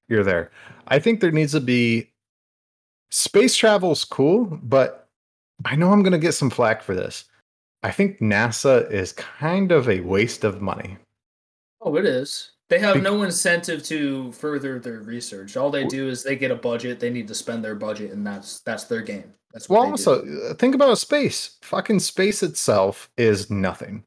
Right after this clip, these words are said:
Speaker 1: It is a vast emptiness that the exploration is whatever you point to, right? You're like,
Speaker 2: Yeah.
Speaker 1: "Okay, I'm gonna spend the next seven mil-, uh, seven thousand years sending a ship this way.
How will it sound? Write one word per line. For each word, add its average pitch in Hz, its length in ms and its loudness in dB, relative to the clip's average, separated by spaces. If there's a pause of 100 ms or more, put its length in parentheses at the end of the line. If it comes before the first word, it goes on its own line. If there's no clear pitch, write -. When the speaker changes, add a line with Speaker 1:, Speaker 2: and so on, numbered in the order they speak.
(160)
Speaker 1:
It 131 140 2
is 117 160 4
a 95 140 4
vast 131 720 -2 (560)
emptiness 107 840 -2 (240)
that 110 460 4 (500)
the 123 360 4
exploration 139 720 2
is 101 160 0
whatever 127 420 4
you 110 200 2
point 135 420 -2 (520)
to, - 380 -2 (300)
right? 131 280 2 (300)
You're 123 360 6
like, 104 260 4
Speaker 2:
Yeah. 175 60 4
Speaker 1:
"Okay, 123 340 2 (200)
I'm 160 120 2
gonna 185 120 6
spend 156 280 2
the 127 60 4
next 123 260 2
seven 165 760 4
mil-, 127 280 4
uh, 135 160 -2
seven 202 400 4
thousand 131 460 4
years 104 500 0 (560)
sending 160 320 4
a 139 60 4
ship - 380 2
this 113 240 2
way. 98 300 0